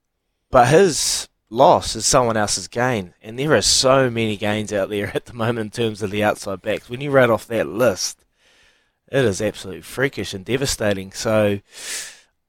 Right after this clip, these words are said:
I'm probably leaning towards more of Sean Stevenson, but I'm, I'm actually leaning more towards him on the outside, uh, at fullback. I think he's so good at fullback, and he is, has to be in Ian Foster's, uh, mind right now with the way he, he is playing.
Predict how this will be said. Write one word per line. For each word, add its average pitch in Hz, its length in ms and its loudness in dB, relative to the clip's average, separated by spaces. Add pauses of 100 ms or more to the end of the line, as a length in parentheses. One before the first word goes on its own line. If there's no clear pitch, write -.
(340)
I'm 180 220 6
probably 165 260 4
leaning 131 280 2
towards 117 320 -2
more 117 240 0
of 101 100 -8
Sean 117 240 -2
Stevenson, 110 640 -4
but 131 120 2
I'm, 139 280 6
I'm 143 180 4
actually 131 280 0 (100)
leaning 107 200 -12
more 113 200 -2
towards 107 380 -4
him 104 160 -8
on 98 140 -8
the 98 140 -6
outside, 98 400 -6
uh, 101 380 -2
at 98 200 -12
fullback. 107 400 -4 (380)
I 117 160 -4
think 104 200 -10
he's 87 140 -10
so 113 300 4
good 95 160 -12
at 76 140 -16
fullback, 113 460 0
and 101 240 -14
he 117 300 2
is, 107 640 0
has 180 340 2
to 156 60 -6
be 120 400 2 (560)
in 117 200 2
Ian 117 180 4
Foster's, 110 600 0
uh, 104 180 0
mind 107 400 4
right 117 240 6
now 107 240 -2
with 104 140 -4
the 104 80 -16
way 110 220 2
he, 101 180 0
he 110 200 -4
is 92 120 -6
playing. 95 400 -6